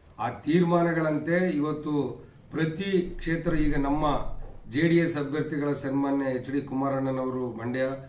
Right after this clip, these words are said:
ಮತ್ತೆ ಪ್ರಜ್ವಲ್ ಅಣ್ಣನವರು ಅಲ್ಲಿ ಹಾಸನಲ್ಲಿ, ಹಾಗೂ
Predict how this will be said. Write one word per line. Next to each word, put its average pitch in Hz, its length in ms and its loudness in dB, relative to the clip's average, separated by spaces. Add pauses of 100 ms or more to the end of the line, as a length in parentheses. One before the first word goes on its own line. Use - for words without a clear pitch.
(300)
ಮತ್ತೆ 123 280 -8
ಪ್ರಜ್ವಲ್ 131 600 -2
ಅಣ್ಣನವರು 123 920 -2
ಅಲ್ಲಿ 110 460 -8 (220)
ಹಾಸನಲ್ಲಿ, 131 600 -4 (360)
ಹಾಗೂ 127 300 -2